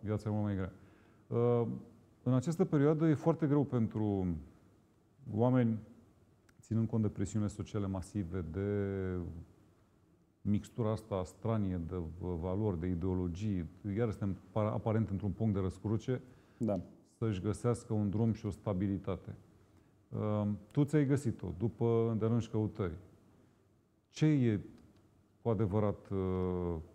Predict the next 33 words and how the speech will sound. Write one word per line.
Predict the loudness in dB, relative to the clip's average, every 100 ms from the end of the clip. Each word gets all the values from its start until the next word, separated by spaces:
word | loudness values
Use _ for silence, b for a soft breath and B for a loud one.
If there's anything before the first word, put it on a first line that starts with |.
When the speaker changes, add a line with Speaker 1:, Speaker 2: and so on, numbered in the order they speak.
| -20 _ _ _ _
Speaker 1:
cel | -2 0
mai | 0 -2 -2
greu | -4 -4 -8
pe |
această | -10 -10 -12 -10
cale, | -8 -4 -2
în | -4
această | -4 -6 -6
perioadă? | -8 -4 -4 -4 -6 -10 -14 -20 -20 _ _ _ _ _ _ _ _ _ _ _ _
Ce | 2
ar | 2
trebui | 2 0
să | 2
facă | 0 0
mai | 0
întâi? | -2 -2 -4 -2
Speaker 2:
Cel | 2 4
mai | 6 6
greu | 6 6 6 6
este | 6 4 2
să | 4 2
te | 4 4
formezi | 6 6 8 6 4 4
ca | 6 8
individ. | 8 8 6 4 2 -4 B B B B B B _ _
Adică | 0 0 2 0
să, | 2 4 6 6 6 4 2 B B B B _ _ _ _ _ _ _ _ _ _ _ -20 -8
să | 0
ajungi | 2 4 6 6
în | 4
punctul | 4 2 4
în | 4
care | 4 4 6 6 4 4 0